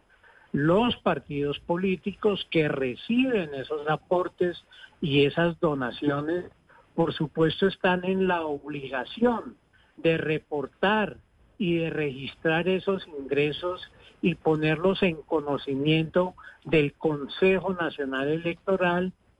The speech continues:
que a través del Fondo de Financiación de Actividades Políticas y Electorales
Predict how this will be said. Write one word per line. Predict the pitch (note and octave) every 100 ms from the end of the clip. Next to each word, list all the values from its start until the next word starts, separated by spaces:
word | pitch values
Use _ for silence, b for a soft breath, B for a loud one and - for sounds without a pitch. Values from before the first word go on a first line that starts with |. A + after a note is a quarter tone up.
| _ _
que | - D#3+
a | D3
través | D3+ C#3+ D3 D3+ D3
del | F#3 E3+
Fondo | F#3 F3 F3
de | F3+
Financiación | - D#3+ C#3 C3+ A#2 C#3 A2+ - G#3 G3+ G3
de | D3
Actividades | - - C3+ B2+ C3+ D3 E3+ - B B _
Políticas | - F#3 F#3+ G#3+ - G#3 - G3 E3+
y | D#3+
Electorales | D3 C#3 C3+ - G#3 F#3+ F3+ F3+ F3+ F3+